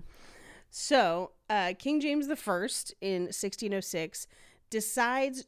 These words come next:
to start up a new venture, which is the Virginia Company, to try and form a successful settlement in North America. Because again, right now, Spain is controlling fucking everything.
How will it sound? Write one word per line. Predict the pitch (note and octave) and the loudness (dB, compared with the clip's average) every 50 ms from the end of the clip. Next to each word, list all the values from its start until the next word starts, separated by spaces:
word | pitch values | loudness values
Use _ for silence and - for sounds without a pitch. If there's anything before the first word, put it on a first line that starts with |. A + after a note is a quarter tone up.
| _ - | _ -8
to | - - - D4 D4+ C4+ A3 G3 G3 G#3+ A3 | -8 -4 0 0 0 2 0 -2 -4 -6 -8
start | G#3 - - - A3+ A3 A3+ | -8 -10 -6 -2 0 0 0
up | A#3 A3 - | 0 0 0
a | A3+ A3+ | -2 0
new | G3+ E3+ F3 F3+ | 0 -2 -2 -2
venture, | F#3 A3+ A#3+ A#3+ A3+ - F3+ C#3+ | 0 0 0 0 -2 -6 -8 -8
which | D3 D#3 E3 - | -8 -8 -8 -8
is | E3+ E3+ | -10 -6
the | - D#3+ | -8 -8
Virginia | E3 E3 E3 E3+ - - A#3 A#3+ A#3 G3+ F3 | -6 -6 -8 -8 -4 -2 0 0 2 0 -2
Company, | - - D3 C#3 - D#3 C#3 C3 A#2+ C#3+ - - - - - - - - - - | -2 -6 -10 -10 -8 -10 -10 -10 -10 -12 -14 -16 -20 -20 -20 -20 -20 -20 -12 -12
to | G3 | -8
try | - - - A3 G#3 G#3+ | -8 -4 -2 2 2 4
and | A3+ A3+ A3+ A#3 A3 | 4 2 2 0 -2
form | - - G3+ G3 F#3+ F3+ F3 | -6 -4 -2 -2 -2 -2 -2
a | |
successful | F3 - G3 F3 - - - - - - A#3 A3+ A3 - - - - - F#3 F3 E3 D#3+ D3+ E3 F3+ - | -4 -4 -6 -6 -8 -8 -8 -6 0 2 2 2 2 -2 -6 -8 -8 -4 -2 0 0 0 0 -2 -4 -8
settlement | - - - - F#3+ F3 F3 E3+ E3+ E3+ E3+ C#3+ - | -12 -12 -4 -2 -2 -2 0 -2 -4 -4 -4 -4 -4
in | F3+ F3 D#3 | -4 -4 -4
North | D3 C#3+ C#3+ - - E3 | -4 -6 -8 -10 -12 -10
America. | F#3 G#3 A#3 A#3+ G#3 E3+ - E3+ D3+ | -6 -2 0 0 0 0 -2 -6 -10
Because | E3+ E3 - F#3+ F3+ | -12 -8 -8 -6 -6
again, | G3 G3 G3 C#4+ D#4 D#4 C4 G#3 G3 G3 - - - - - - _ _ _ _ _ - | -6 -6 -4 -2 -2 0 0 0 -2 -2 -6 -10 -20 -20 -20 -20 _ _ _ _ _ -6
right | F#3 A3 C4 C#4+ | 2 4 4 4
now, | C#4+ C#4+ C#4 C4+ | 4 2 0 0
Spain | - - - - B3+ B3+ C4 B3+ | -2 -4 2 2 2 4 4 0
is | A#3 - | 0 -2
controlling | - A3+ G#3+ - G3+ G#3 G3+ G3 F#3+ F#3 F3+ F3 E3 - _ _ - | -2 -4 -4 -2 -2 -2 -2 -2 -2 -2 -2 -4 -6 -8 _ _ -4
fucking | G#3+ G3 F#3 - F3 E3 E3+ | -2 -2 -2 -2 -4 -2 -2
everything. | F3 F3 E3 - F2 F#2 - - B2 A#2 - - - | -2 -4 -4 -8 -14 -16 -14 -14 -14 -14 -14 -16 -18